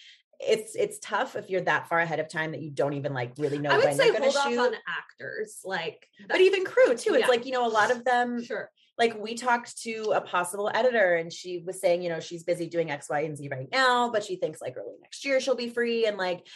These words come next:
Speaker 1: you know, so it's, it's, it's tough to gauge that kind of stuff. But if it's someone who's really going to be involved in the whole process,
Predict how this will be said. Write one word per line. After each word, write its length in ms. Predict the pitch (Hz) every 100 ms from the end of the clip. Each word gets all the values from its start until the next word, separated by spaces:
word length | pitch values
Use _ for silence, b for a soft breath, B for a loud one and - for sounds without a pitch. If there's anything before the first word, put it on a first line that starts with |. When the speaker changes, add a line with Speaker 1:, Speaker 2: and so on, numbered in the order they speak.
| B B
Speaker 1:
you 100 | 269
know, 120 | 240
so 80 | 240
it's, 120 | 240 240
it's, 240 | 226 -
it's 220 | 190 208 -
tough 280 | - 247 -
to 100 | 175
gauge 300 | 151 151 -
that 180 | 120
kind 140 | 160 135
of 80 | -
stuff. 260 | 113 95 - b b -
But 200 | 233 214
if 180 | 220
it's 340 | 226 226 - -
someone 320 | 226 226 254
who's 240 | 233 196 175 143 131
really 280 | 165 170 180
going 240 | 170 160 160
to 60 |
be 120 | 151
involved 400 | 151 139 143 147
in 60 | 156
the 60 | 147
whole 240 | 139 143
process, 680 | 139 - 135 135 170 208